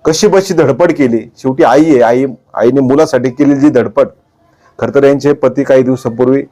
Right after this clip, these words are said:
वा-, कोरोनाच्या काळाच्या अगोदर त्यावेळेस वारले होते. त्यांना घरी कुठला आधार नाहीये, आधार फक्त मुलाचाच आहे.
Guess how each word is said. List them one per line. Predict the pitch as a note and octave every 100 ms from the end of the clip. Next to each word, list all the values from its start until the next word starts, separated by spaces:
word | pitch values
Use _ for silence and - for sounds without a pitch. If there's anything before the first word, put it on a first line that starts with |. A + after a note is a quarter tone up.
| _ _ _ _ -
वा-, | G#2+ A2 G#2 F#2+ E2+ E2 -
कोरोनाच्या | A#2+ C3+ C#3 C#3
काळाच्या | B2+ B2+ C3 C#3
अगोदर | C3+ B2+ A2
त्यावेळेस | - _ _ - A#2+ B2
वारले | A2+ A#2 C3
होते. | C#3 A2 A2 - -
त्यांना | C#3 C#3
घरी | A#2+ C#3
कुठला | F3 F#3+ E3+
आधार | D#3+ D#3 D3+
नाहीये, | C#3 G#2 D#2 _ _ _ -
आधार | B2 E3+ E3
फक्त | C3+ C3+
मुलाचाच | E3+ E3 E3+ E3+ F3
आहे. | C#3+ F#2+